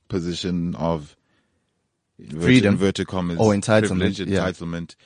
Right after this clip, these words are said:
Speaker 1: to, to essentially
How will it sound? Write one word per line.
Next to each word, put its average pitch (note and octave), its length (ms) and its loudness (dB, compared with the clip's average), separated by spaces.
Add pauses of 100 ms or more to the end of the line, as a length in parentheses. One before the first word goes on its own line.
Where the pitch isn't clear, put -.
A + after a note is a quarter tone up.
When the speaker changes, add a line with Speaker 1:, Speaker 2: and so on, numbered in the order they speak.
(680)
Speaker 1:
to, E2 680 -4 (1040)
to G2+ 320 0
essentially F#2 920 -2